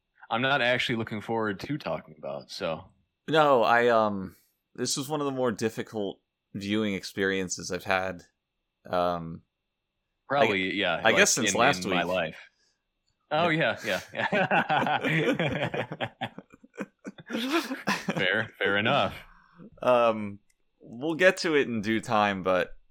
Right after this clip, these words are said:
Speaker 2: it's, um, I hope this can be an open and shut case.
Speaker 1: Yeah,
Speaker 2: Rather
Speaker 1: I
Speaker 2: than
Speaker 1: think it's gonna be.
Speaker 2: Yeah, rather than
Speaker 1: Right, rather
Speaker 2: cold
Speaker 1: than actually
Speaker 2: case.
Speaker 1: sitting here, sitting here discussing it and, you know, sharing opinions and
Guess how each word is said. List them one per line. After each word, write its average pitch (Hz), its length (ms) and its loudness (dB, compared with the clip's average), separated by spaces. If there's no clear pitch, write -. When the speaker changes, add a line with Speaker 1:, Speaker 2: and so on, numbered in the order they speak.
Speaker 2:
it's, 104 300 -4
um, 90 440 2
I 131 100 6
hope 127 260 2
this 123 140 -2
can 117 140 -4
be 110 160 4
an 98 80 4
open 104 300 2
and 95 120 -6
shut - 340 -4
case. - 460 -8
Speaker 1:
Yeah, 95 220 0
Speaker 2:
Rather 85 220 -6
Speaker 1:
I 92 100 -6
Speaker 2:
than - 80 -16
Speaker 1:
think 98 200 -6
it's 92 140 -8
gonna 85 220 -4
be. 80 260 -6
Speaker 2:
Yeah, 92 220 -4
rather 95 300 0
than 95 100 0
Speaker 1:
Right, 123 160 2
rather 127 180 -2
Speaker 2:
cold 98 280 0
Speaker 1:
than 104 140 -2
actually 113 220 2
Speaker 2:
case. 110 80 -4
Speaker 1:
sitting 110 240 -2
here, 104 400 0
sitting 120 280 0
here 104 160 0
discussing 95 540 -2
it 90 220 -2
and, 82 220 -18
you - 100 -16
know, 143 160 -12
sharing 92 380 -2
opinions 85 680 -8
and 78 140 -18